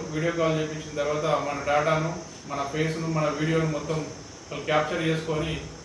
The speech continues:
రికార్డు చేసుకొని, వాళ్ళు మార్ఫింగ్ చేసి తిరిగి మనకే పంపించడము,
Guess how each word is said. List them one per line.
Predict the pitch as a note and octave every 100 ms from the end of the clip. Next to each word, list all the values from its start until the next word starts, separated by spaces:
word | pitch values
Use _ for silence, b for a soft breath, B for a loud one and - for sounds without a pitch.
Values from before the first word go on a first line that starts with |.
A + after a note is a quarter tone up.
| - -
రికార్డు | D3+ E3+ F3
చేసుకొని, | E3 D#3+ E3 D#3+ D#3+
వాళ్ళు | D3+ D3+
మార్ఫింగ్ | D3 D#3+ D#3+ F3+ E3+
చేసి | E3 E3
తిరిగి | D#3 E3 E3
మనకే | D#3 D3+ E3 E3+
పంపించడము, | D#3+ D#3 D#3+ D#3 D#3